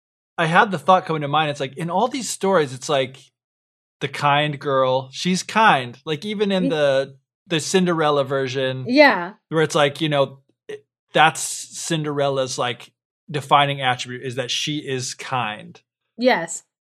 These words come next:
Speaker 1: But then it's like the prince, it's like, why does,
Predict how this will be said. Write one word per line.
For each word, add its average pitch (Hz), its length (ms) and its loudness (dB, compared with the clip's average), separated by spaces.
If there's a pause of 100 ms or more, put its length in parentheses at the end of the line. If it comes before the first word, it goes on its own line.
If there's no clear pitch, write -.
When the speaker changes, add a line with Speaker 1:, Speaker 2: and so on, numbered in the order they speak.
(120)
Speaker 1:
But 214 140 2
then 262 160 8
it's 254 120 -4
like 240 200 2
the 190 80 4
prince, 247 600 0
it's - 140 -8
like, 196 160 0
why 160 440 4
does, 190 540 0